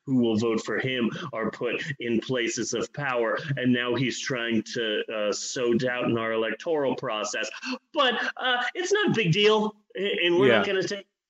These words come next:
Speaker 1: seriously. And, and so this is where we are right now in twenty twenty with a president-elect and a president in denial, refusing to concede the fact that his year-long attempt to rig the election has failed.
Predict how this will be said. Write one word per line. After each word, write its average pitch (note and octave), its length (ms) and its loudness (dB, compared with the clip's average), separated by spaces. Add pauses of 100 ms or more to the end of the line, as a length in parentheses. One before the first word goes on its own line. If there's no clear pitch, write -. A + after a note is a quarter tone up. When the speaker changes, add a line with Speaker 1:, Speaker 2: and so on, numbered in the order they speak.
Speaker 1:
seriously. G3 500 -2
And, F#3 240 2
and A3 140 0
so B3+ 200 4
this E4+ 220 2
is F4 160 2
where E4+ 280 4
we F4+ 140 4
are D#4+ 280 4
right C4 200 4
now C4+ 220 2
in B3 100 2
twenty B3+ 260 -2
twenty G#3+ 340 0
with F#3+ 160 2
a D3+ 100 -2
president-elect A#3+ 840 2
and D#3+ 120 -2
a D3 80 -4
president A3 540 0
in F3+ 180 2
denial, F#3+ 680 0 (500)
refusing C4 760 4
to A3 520 2
concede C4 680 0 (340)
the G3+ 120 -4
fact A3 380 0
that A3 160 0
his G3+ 180 2
year-long A#3+ 500 2
attempt F#3 540 -2
to E3+ 100 0
rig E3+ 180 2
the E3+ 100 4
election C3+ 420 2
has G#2+ 120 -2
failed. F2+ 640 -2